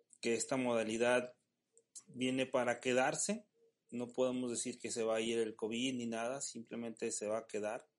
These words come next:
Así que ayúdame a orar por, por empezar en julio. No sé si la primera semana de julio, la segunda, primer domingo segundo. Eh, ya es necesario, es necesario para muchos. Muchos quieren ya congregarse, otros,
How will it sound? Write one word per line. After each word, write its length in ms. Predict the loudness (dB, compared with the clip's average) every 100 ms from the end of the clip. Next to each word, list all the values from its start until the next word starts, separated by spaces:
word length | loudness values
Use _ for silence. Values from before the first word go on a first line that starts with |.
| _ _ _ _ _ _ _ _ -10
Así 300 | -6 -4 -4
que 480 | 0 2 2 2 2
ayúdame 500 | 0 2 2 4 2
a 60 |
orar 400 | 4 4 4 2 0
por, 240 | 0 0 _ _ -4
por 380 | 2 2 2 -4 -18 _ _ _ _ -20 -12
empezar 360 | -6 -2 2 2
en 120 | 2
julio. 560 | 0 2 4 2 0 -8 -8
No 160 | -6
sé 100 | -4
si 160 | -2 0
la 120 | -2
primera 240 | -4 -4 -4
semana 380 | -4 -4 -4
de 60 | -6
julio, 360 | -4 -2 -2 -2
la 120 | -2
segunda, 580 | -4 -6 -6 -4 -6 -8 -10
primer 280 | -6 -2
domingo 340 | 0 0 -2 -4
segundo. 520 | -4 -8 -6 -8 -12 _ _ _ _ -20 _ _ _ -4
Eh, 440 | -2 0 0 -2
ya 180 | -2 0
es 100 | 0
necesario, 720 | -2 -2 -2 -2 0 -2 -4 -12 _
es 180 | -12 -10
necesario 640 | -8 -6 -4 -2 0 0 0
para 280 | -2 -2 -4
muchos. 600 | -6 -4 -4 -4 -8 _ _ _ _ -10
Muchos 320 | -4 -4 0
quieren 300 | 0 2 0
ya 220 | 0 0
congregarse, 720 | -4 -2 0 0 -2 -4 -2
otros, 540 | -2 -2 -2 -2 -4